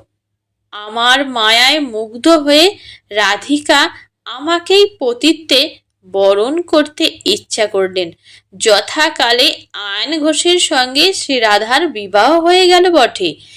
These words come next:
কিন্তু আমাকে পরম পুরুষ জ্ঞানে আমার সঙ্গে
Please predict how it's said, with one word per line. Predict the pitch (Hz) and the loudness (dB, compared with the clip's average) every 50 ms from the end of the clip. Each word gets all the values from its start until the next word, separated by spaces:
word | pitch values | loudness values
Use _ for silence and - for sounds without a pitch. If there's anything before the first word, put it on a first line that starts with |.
| - - - - _ | -20 -20 -20 -20 _
কিন্তু | - 220 214 202 - 269 269 - _ _ - | -14 -14 -12 -10 -8 -8 -8 -8 _ _ -12
আমাকে | 190 208 208 220 220 226 - - 294 311 | -10 -8 -4 -4 -4 -4 0 0 0 0
পরম | - _ - 214 214 220 240 285 302 320 330 | 0 _ -4 -2 0 2 2 2 2 0 -2
পুরুষ | - _ - 240 240 277 294 294 - 320 | -6 _ -10 -8 -6 -6 -6 -6 -6 -2
জ্ঞানে | 320 339 330 294 262 269 277 - - _ - | 0 0 2 2 2 0 -2 -4 -10 _ -12
আমার | 220 226 220 233 254 277 302 330 339 | -12 -10 -6 -4 -2 -2 -2 -2 -4
সঙ্গে | - - - - 202 202 202 202 277 254 285 339 | -6 -6 -6 -4 -4 -4 -4 0 0 2 2 0